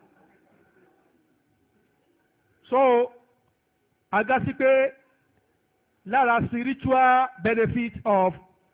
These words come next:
títò sáfù déédéé, òun ni pé ìtò sáfù déédéé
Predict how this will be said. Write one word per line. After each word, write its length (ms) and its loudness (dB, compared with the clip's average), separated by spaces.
títò 300 0
sáfù 400 -2
déédéé, 480 0
òun 220 -2
ni 100 -2
pé 200 -2
ìtò 340 0
sáfù 320 0
déédéé 540 0